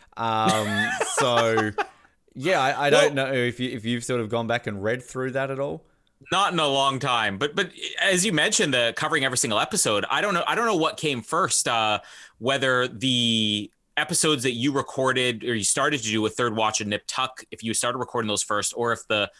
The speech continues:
Speaker 2: four random episodes of Smallville that we did came first, 'cause I think we picked that because we wanted to figure out, well, like, T V shows are gonna be a little bit different to cover than movies, so we picked, like,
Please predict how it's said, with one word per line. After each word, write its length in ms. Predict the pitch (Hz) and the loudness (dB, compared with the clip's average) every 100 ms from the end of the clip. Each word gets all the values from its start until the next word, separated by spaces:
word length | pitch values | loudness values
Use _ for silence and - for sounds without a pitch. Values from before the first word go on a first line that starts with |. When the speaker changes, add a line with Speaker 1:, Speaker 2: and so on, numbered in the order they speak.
| - _ _ | -20 _ _
Speaker 2:
four 580 | - - 156 156 147 113 | -10 -2 2 4 2 2
random 360 | 123 143 147 | 0 0 0
episodes 340 | 143 - 139 101 | 0 0 -2 0
of 60 | |
Smallville 500 | - 123 135 175 131 | 0 2 2 4 2
that 140 | 113 98 | 0 -2
we 100 | 107 | -2
did 340 | 110 101 95 | 0 -2 -4
came 220 | - 113 | -6 -6
first, 320 | 95 104 85 - | -4 -4 -2 0
'cause 260 | 120 - - - - | 0 -2 -6 -16 -8
I 60 | 131 | -4
think 220 | 214 214 | -2 0
we 100 | 247 | -2
picked 440 | - - 220 - | -4 -4 -4 -2
that 420 | 131 107 92 - - _ - _ | -2 0 0 -4 -12 _ -20 _
because 280 | 139 165 139 | -2 0 2
we 120 | 160 | 2
wanted 300 | 135 147 185 | 4 2 2
to 40 | |
figure 160 | 165 151 | 0 0
out, 40 | |
well, 80 | 139 | 0
like, 100 | 127 | 0
T 160 | - 190 | -2 0
V 80 | |
shows 260 | 233 233 226 | 2 2 2
are 40 | |
gonna 100 | 208 | 2
be 80 | 185 | 2
a 40 | 131 | 2
little 240 | 123 170 | 2 0
bit 160 | 147 110 | 0 -2
different 300 | 147 156 123 | -2 -2 -6
to 60 | |
cover 260 | - 147 131 | -4 -2 0
than 160 | 110 | 0
movies, 540 | 113 180 147 90 92 - - - _ | 2 0 0 -2 -2 -6 -10 -20 _
so 260 | - 143 131 | -2 0 2
we 200 | 123 147 | 2 -2
picked, 420 | - 190 - - | -2 -6 -6 -4
like, 220 | 143 - | -4 -4